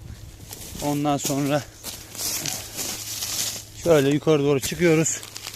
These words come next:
Bakın burada var. Bakın burada çok güzel taze mantarlar var. Burada var. Burada bir tane büyük var. Muhtemelen şu yaprakları karıştıracağız. Bunun altından illa üç beş çıkar.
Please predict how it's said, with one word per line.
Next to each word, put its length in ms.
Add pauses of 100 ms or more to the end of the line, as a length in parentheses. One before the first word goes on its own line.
(1160)
Bakın 280 (100)
burada 280
var. 160 (1300)
Bakın 280
burada 220
çok 240
güzel 260 (240)
taze 280
mantarlar 520
var. 180 (300)
Burada 320
var. 160 (800)
Burada 280
bir 60
tane 280
büyük 240
var. 160 (1600)
Muhtemelen 480
şu 140
yaprakları 500
karıştıracağız. 520
Bunun 120
altından 260
illa 220
üç 200
beş 160
çıkar. 300